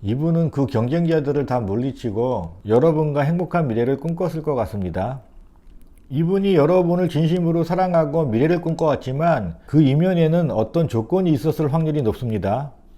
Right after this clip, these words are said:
그 조건은 여러분이 감당 못했을 수도 있습니다. 그게 헤어짐의 원인이 됐을 수도 있고요. 외국에 가서 살자던가 혼수를 많이 해오라던가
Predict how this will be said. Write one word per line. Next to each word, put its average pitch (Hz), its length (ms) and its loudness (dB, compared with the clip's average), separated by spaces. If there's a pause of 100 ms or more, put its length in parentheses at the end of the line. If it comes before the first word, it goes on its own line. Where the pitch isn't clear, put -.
(160)
그 - 140 -2
조건은 165 720 0
여러분이 156 460 2
감당 120 360 -2
못했을 165 420 -2
수도 147 220 -6
있습니다. 110 640 -4 (400)
그게 147 300 0
헤어짐의 180 480 2
원인이 143 420 0
됐을 120 240 -4
수도 123 220 -8
있고요. 104 520 -6 (760)
외국에 147 440 0
가서 156 220 0
살자던가 107 840 -4 (320)
혼수를 175 400 0
많이 131 340 -2
해오라던가 117 880 -4